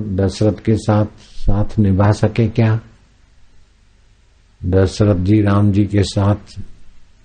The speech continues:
वन में जा सके क्या? कौशल्या, पांडव, युधिष्ठिर, कृष्ण, अकेले अकेले। पांच पांडव और श्री कृष्ण,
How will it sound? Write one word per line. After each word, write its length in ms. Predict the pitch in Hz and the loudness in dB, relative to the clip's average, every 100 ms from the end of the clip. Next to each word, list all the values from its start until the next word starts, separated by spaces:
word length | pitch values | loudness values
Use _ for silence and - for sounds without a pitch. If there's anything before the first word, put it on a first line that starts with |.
| _ _ _ _ _ _ _ _ _ _ _ _ | _ _ _ _ _ _ _ _ _ _ _ _
वन 280 | 95 92 101 | -8 0 2
में 220 | 101 101 | 4 2
जा 200 | 95 101 107 | 2 2 0
सके 380 | - 104 113 104 | -2 -2 -2 -2
क्या? 280 | 110 104 104 - _ _ _ _ _ _ _ _ _ _ _ _ - | -2 -2 -4 -14 _ _ _ _ _ _ _ _ _ _ _ _ -6
कौशल्या, 680 | 98 92 - 98 95 95 95 - | -4 -4 -2 0 2 2 0 0
पांडव, 800 | 98 98 98 95 95 98 95 98 | 0 2 0 0 -2 -2 -4 -4
युधिष्ठिर, 640 | 95 98 98 95 - - 92 98 98 101 - | 0 2 2 0 -2 -4 -4 -4 -8 -12 -12
कृष्ण, 540 | - 92 90 - 98 98 - _ _ _ | -4 -2 -2 -6 -6 -6 -10 _ _ _
अकेले 380 | - 117 147 123 | -8 0 0 0
अकेले। 360 | 113 - 101 110 - _ _ _ _ _ _ _ _ _ _ _ _ _ _ _ _ _ - _ _ _ _ - | -4 -8 -12 -14 -20 _ _ _ _ _ _ _ _ _ _ _ _ _ _ _ _ _ -20 _ _ _ _ 0
पांच 300 | 104 110 - | 2 2 -2
पांडव 560 | - 110 113 110 117 | 0 2 2 2 2
और 180 | 117 104 | 2 0
श्री 260 | - 117 117 | 0 0 0
कृष्ण, 580 | 110 110 113 - 113 | 0 0 0 0 -2